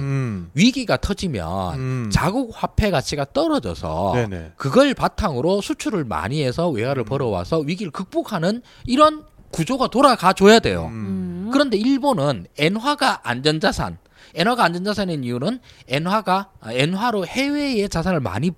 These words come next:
Speaker 2: 사놨기 때문에
Speaker 1: 네.
Speaker 2: 위기가 되면 그게 다시 일본으로 환류가 되기 때문에
Speaker 1: 음.
Speaker 2: 억지로 안전자산이 돼버린 거야.
Speaker 1: 음.
Speaker 3: 음.
Speaker 2: 그러면 위기 때에 화폐 가치가 오히려, 엔화 가치가 오히려 더 올라가가지고
Speaker 1: 음.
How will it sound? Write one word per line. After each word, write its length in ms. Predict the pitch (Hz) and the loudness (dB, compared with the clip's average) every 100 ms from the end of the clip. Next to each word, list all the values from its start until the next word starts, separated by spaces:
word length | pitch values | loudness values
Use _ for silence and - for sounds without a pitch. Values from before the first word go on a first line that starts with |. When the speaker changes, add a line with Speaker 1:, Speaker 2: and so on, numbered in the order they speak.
| - - - | -8 -6 -6
Speaker 2:
사놨기 480 | - - 269 - - | -4 0 0 0 -6
때문에 280 | 87 120 | -4 4
Speaker 1:
네. 320 | 127 107 90 87 - _ - | 4 4 0 -6 -10 _ 0
Speaker 2:
위기가 360 | 196 247 247 165 | 2 2 2 2
되면 340 | 135 147 214 | 0 -2 -2
그게 260 | - 151 214 | -4 0 2
다시 280 | 175 175 190 | 2 0 -2
일본으로 520 | 196 214 208 185 170 | -2 -4 -4 -4 -4
환류가 480 | 165 254 277 285 151 | -2 2 2 4 2
되기 160 | 95 | 0
때문에 480 | 92 80 82 117 104 | -4 -8 -6 -2 -2
Speaker 1:
음. 480 | 127 127 113 95 85 92 | -2 -4 -4 -6 -2 2
Speaker 2:
억지로 400 | 302 - 392 349 | 2 4 2 4
안전자산이 420 | 151 196 262 185 | 0 0 0 4
돼버린 420 | 233 330 226 98 | 6 8 6 2
거야. 340 | 90 107 107 123 | 0 0 0 -2
Speaker 1:
음. 20 | 120 113 98 95 | -8 -4 -6 -6
Speaker 3:
음. 20 | 185 | 0
Speaker 2:
그러면 380 | 233 285 247 180 | 4 4 4 2
위기 320 | 185 339 349 | 2 4 2
때에 480 | - 160 196 226 - _ _ - | 2 4 4 2 -2 _ _ -6
화폐 300 | - - 320 | 2 4 6
가치가 260 | 196 185 | 4 2
오히려, 420 | 160 117 202 180 110 | 2 2 2 0 0
엔화 240 | 127 151 214 | 0 2 4
가치가 260 | 220 190 | 2 2
오히려 200 | 139 151 | 2 0
더 100 | - | -4
올라가가지고 800 | 131 233 320 311 98 92 85 80 | -4 0 2 2 0 -4 -6 -2
Speaker 1:
음. 220 | 139 82 | 0 -2